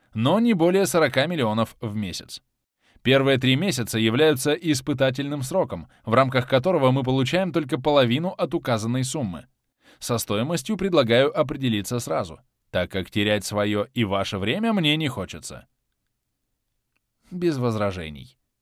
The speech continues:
удивился я, когда услышал верхнее ограничение. Пятая часть чистой прибыли — разумная цена за управление, которая будет мотивировать на хорошую работу. Учитывая, что вся бухгалтерия ведётся имитаторами,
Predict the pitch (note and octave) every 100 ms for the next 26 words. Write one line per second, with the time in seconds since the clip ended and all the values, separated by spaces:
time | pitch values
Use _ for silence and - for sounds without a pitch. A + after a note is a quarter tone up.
0 | _ G2 F#2+ F2 F2 - D#2 G2+ D#3+ F3
1 | E3 C3 A#2+ C3 D3+ B2 G2 F#2 G2+ G2+
2 | - G2+ G2+ G2 F#2 D#2 C2+ - _ _
3 | _ _ _ _ _ _ - F#2 F2+ F#2
4 | F2+ - G2+ F#2 - - G#2+ - F#2 -
5 | F3+ D3 E2 - _ _ - C3+ D3+ D3
6 | G#3+ A3+ G#3 F3+ E3+ D#3+ F3 F3 F#3 G#3
7 | F3 F#2 - _ _ _ - C3 C#3 D3
8 | C3+ C#3+ C3+ B2 G#2 G2 G#2+ D#3+ F3+ -
9 | D#3 C3 B2 F#2 - G2+ C3 F#3 F#3 -
10 | _ _ _ _ _ _ _ _ _ _
11 | _ _ _ - G2 B2 B2 A#2 G#2+ -
12 | A2 - B2+ B2 A#2 G#2+ B2 B2 A2 G#2+
13 | A2+ A2 A2 G#2 G#2+ A3 C3 F#2+ D#2+